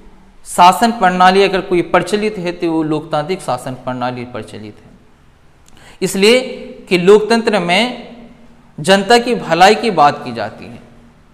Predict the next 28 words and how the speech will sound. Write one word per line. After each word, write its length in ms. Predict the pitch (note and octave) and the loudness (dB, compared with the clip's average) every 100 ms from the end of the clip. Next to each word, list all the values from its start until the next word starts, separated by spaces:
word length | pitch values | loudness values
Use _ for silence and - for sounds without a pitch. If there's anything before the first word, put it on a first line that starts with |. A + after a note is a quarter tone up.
| _ _ D#3 | _ _ 0
लोकतंत्र 600 | F#3+ G#3+ A3 A#3 A#3 A3+ | 4 4 4 2 2 0
के 120 | A3+ | 2
अंदर 320 | G3 G3 A3+ | 2 2 2
में 480 | G#3+ G3 A#3 A#3+ - - - - - - - | 2 0 0 -6 -12 -16 -18 -20 -20 -20 -18
समानता 600 | - F#3+ F#3+ G3+ G#3+ B3 | 2 4 6 4 4 0
की 140 | B3 | 0
बात 320 | G#3+ F3+ G#3+ - | 2 4 4 0
की 100 | C3+ | -6
जाती 340 | A2+ A2+ B2 | -6 -6 -10
है, 120 | A#2 - - - - - - - | -16 -16 -20 -20 -20 -20 -20 -10
लोकतंत्र 640 | C#3+ F3+ G#3 G#3 G#3 G#3 F#3+ | 2 2 4 0 -2 -2 -2
में 160 | E3+ | -2
जो 80 | D#3+ | -4
है 220 | D#3+ F3 A3 A3 - - - - | -2 0 0 -4 -14 -20 -16 -6
एक 320 | G3 - - | -6 -6 -2
कानून, 560 | F3+ E3+ F#3+ G#3 G#3+ G3+ - - - - | 4 4 4 2 0 -4 -12 -20 -20 -10
एक 120 | F#3+ - | -8 -4
संविधान 600 | G3 F3+ F3+ F#3 G#3+ G#3 | -2 0 0 2 2 2
होता 340 | F3 D#3+ E3 | -4 -2 0
है 160 | E3 D#3+ | 0 -4
जिसके 260 | D3+ - | -8 -4
अनुसार 460 | D3 C#3+ C#3+ D3+ C#3+ | -4 -4 -4 -2 -2
सभी 300 | C#3+ C#3+ C#3+ | -4 -8 -8
को 140 | C#3+ | -8
चलना 320 | B2+ B2 A#2+ A2+ | -8 -8 -8 -8
पड़ता 360 | A2 G2+ G#2 | -10 -12 -14
है। 160 | A2+ - - _ _ _ _ _ - - | -16 -20 -20 _ _ _ _ _ -20 -18
इसलिए 380 | D3 F#3+ G#3 | -6 2 2